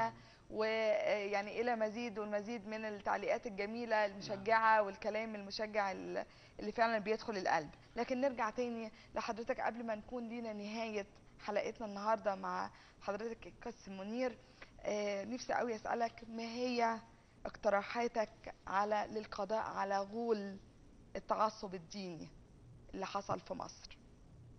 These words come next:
Speaker 2: الذي يقضي ليس على الضحايا فقط، لكن في نيران كثيرة يشعلها
Speaker 1: على غول.
Speaker 2: على غول.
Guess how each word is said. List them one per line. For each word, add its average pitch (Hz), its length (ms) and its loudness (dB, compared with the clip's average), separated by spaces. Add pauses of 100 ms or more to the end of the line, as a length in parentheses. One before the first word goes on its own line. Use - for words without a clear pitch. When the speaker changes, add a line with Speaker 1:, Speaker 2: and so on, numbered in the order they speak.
(380)
Speaker 2:
الذي 208 260 0
يقضي 208 360 0
ليس 214 320 -4
على 196 260 2
الضحايا 196 480 0
فقط، - 380 -4 (1160)
لكن 202 220 -4
في 240 220 -6
نيران 202 760 2 (240)
كثيرة 208 580 -6 (440)
يشعلها 196 760 -4 (1040)
Speaker 1:
على 143 320 -4
غول. 139 440 -4 (100)
Speaker 2:
على 185 240 -2
غول. 175 340 -16